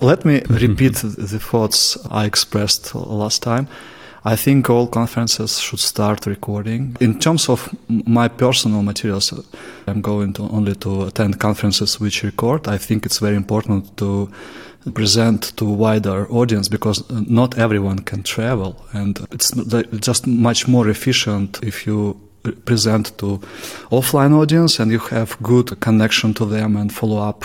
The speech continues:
Speaker 1: discussions after your talk. And, but also if you have recorded material,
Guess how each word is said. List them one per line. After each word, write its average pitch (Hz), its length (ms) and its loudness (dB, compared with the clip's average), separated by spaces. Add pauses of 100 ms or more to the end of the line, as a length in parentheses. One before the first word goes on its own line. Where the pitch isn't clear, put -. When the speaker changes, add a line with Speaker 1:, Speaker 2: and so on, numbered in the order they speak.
Speaker 1:
discussions 101 880 -4
after 107 320 0
your 110 100 0
talk. 110 300 -2
And, 101 200 -2
but - 240 -2
also 123 440 4 (100)
if 113 180 -6
you 113 60 -6
have 101 380 -4 (540)
recorded 110 600 0 (200)
material, 110 640 2